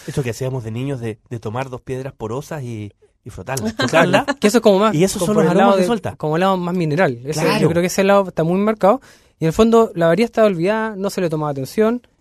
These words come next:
Speaker 3: y partió el dos mil catorce con este ensayo. Y el dos mil quince fue el primer año de granito, que fue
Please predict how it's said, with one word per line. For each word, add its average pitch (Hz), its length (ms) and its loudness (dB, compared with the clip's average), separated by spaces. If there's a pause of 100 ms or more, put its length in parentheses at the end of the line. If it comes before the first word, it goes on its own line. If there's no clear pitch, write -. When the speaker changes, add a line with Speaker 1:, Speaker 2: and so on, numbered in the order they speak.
(120)
Speaker 3:
y 143 120 -4
partió 143 200 0
el 196 40 -6
dos 208 80 0
mil 208 100 0
catorce 208 300 -2
con 190 100 0
este 175 180 -6
ensayo. 127 260 -6
Y - 20 -4
el 131 100 -6
dos 139 100 -4
mil 147 300 -4
quince 254 600 -2 (100)
fue - 160 -4
el 160 80 -6
primer 175 260 0
año 196 220 2
de 190 80 0
granito, 196 500 -2 (540)
que 139 100 -6
fue 165 260 -2